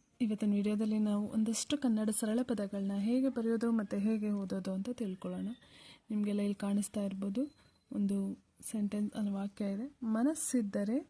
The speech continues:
ಮಾರ್ಗ" ಅಂತ. ಅಂದ್ರೆ ಇದರ ಅರ್ಥ ನೀವೆಲ್ಲ ಕೇಳಿರ್ತೀರಲ್ಲ. So ಇದರ ಅರ್ಥ ಏನಪ್ಪ ಅಂದ್ರೆ,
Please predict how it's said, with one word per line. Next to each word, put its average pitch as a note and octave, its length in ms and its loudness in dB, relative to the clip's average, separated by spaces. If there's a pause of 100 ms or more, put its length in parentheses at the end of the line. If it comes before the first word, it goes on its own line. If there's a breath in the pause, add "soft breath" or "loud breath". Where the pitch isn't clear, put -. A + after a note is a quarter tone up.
ಮಾರ್ಗ" F#3 440 0
ಅಂತ. F3+ 320 -8 (600 loud breath)
ಅಂದ್ರೆ G3+ 280 0
ಇದರ G#3 180 0 (120)
ಅರ್ಥ A3 340 -4
ನೀವೆಲ್ಲ G3+ 340 2 (200)
ಕೇಳಿರ್ತೀರಲ್ಲ. G#3 720 0 (580 loud breath)
So A3 100 0
ಇದರ G#3 240 0
ಅರ್ಥ A3 300 -4
ಏನಪ್ಪ A#3 440 2
ಅಂದ್ರೆ, G#3+ 420 2